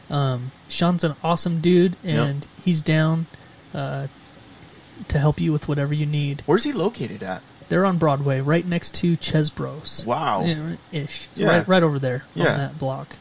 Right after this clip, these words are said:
Speaker 2: That's dope.
Speaker 1: Yeah.
Speaker 2: Yeah.
Speaker 1: Yeah, but he's also got a crazy awesome line of C B D products.
Speaker 2: C B D?
Speaker 1: Whether you want, yeah, C B D, everything.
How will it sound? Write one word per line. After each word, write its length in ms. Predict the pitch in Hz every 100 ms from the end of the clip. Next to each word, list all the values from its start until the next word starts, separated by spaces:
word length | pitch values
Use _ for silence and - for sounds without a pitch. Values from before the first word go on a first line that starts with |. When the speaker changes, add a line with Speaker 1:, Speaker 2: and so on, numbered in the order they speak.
| - -
Speaker 2:
That's 180 | 156 -
dope. 280 | 135 135 - -
Speaker 1:
Yeah. 140 | 135 131 - - -
Speaker 2:
Yeah. 240 | 143 120 110 - - -
Speaker 1:
Yeah, 160 | 151 151 -
but 140 | 180 170
he's 180 | 175
also 240 | 202 208 196
got 180 | 180 160
a 100 | 147 -
crazy 500 | - 190 185 190 165 -
awesome 400 | 156 160 - 165
line 240 | 151 151 147
of 100 | 135
C 220 | - 165
B 140 | 151
D 180 | 147 156
products. 560 | 156 151 147 160 175 -
Speaker 2:
C 340 | - - 131
B 140 | 131 131
D? 120 | 127
Speaker 1:
Whether 140 | 175
you 140 | 175 190
want, 320 | 165 151 - 220
yeah, 300 | 220 175 135
C 200 | - 185
B 140 | 180
D, 160 | 170 165
everything. 480 | 196 180 - 123